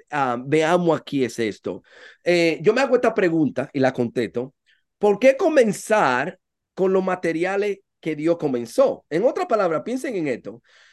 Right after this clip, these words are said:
Dios podía decir, Dios, Dios podía decir, "Creación", y todo salía, ¿qué? Ordenado. Eso es lo que yo quiero que ustedes vean. Pero es obvio que en el versículo dos, él comienza con estos materiales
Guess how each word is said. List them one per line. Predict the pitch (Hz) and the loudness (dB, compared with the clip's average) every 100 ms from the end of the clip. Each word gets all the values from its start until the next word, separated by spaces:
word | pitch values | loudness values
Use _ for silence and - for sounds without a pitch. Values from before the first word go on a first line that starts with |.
| _ | _
Dios | 185 156 214 269 359 254 202 | -12 -2 2 6 6 6 4
podía | 220 208 214 233 | 4 2 4 4
decir, | 233 202 - 226 214 208 180 _ _ _ | 4 2 -2 -8 -4 -6 -6 _ _ _
Dios, | 156 175 220 - - _ | -6 -6 -6 -10 -18 _
Dios | 147 240 254 | 2 2 6
podía | 247 233 226 | 4 6 6
decir, | 208 185 220 220 226 - _ _ _ _ _ _ _ _ _ _ _ _ _ _ | 4 2 -4 -2 -2 -4 _ _ _ _ _ _ _ _ _ _ _ _ _ _
"Creación", | 226 269 262 294 381 302 151 113 _ _ _ _ _ | 4 4 4 6 8 8 4 -8 _ _ _ _ _
y | 220 | -2
todo | - 262 294 294 | 4 6 8 6
salía, | 294 220 226 226 185 | 4 2 2 -2 -2
¿qué? | - 117 - | -8 -10 0
Ordenado. | 190 185 180 190 208 135 104 | 0 2 -2 -2 -2 -4 -4
Eso | 190 | -4
es | 302 | -4
lo | 285 | -6
que | 247 | -6
yo | 254 | -4
quiero | 247 196 | -4 -6
que | |
ustedes | 175 196 175 | -6 -2 -2
vean. | 185 285 151 - _ _ _ _ _ _ | -2 -4 -6 -12 _ _ _ _ _ _
Pero | 247 233 277 | 0 4 4
es | 339 | 6
obvio | 294 392 403 214 190 214 - | 6 6 2 0 -2 -4 -4
que | 226 | -4
en | 220 | -2
el | 220 | -2
versículo | 208 190 - 269 262 285 220 | -4 -6 -8 -8 -4 0 0
dos, | 160 185 330 247 202 190 | 2 2 4 2 2 0
él | 233 | -4
comienza | - 285 226 226 262 254 233 | -2 -2 -2 -2 -4 -2 -4
con | 202 190 | -4 -4
estos | 220 233 214 | -2 -2 -2
materiales | 208 202 175 147 143 180 262 143 123 202 | -6 -6 -6 -6 -6 -8 -6 -6 -6 -6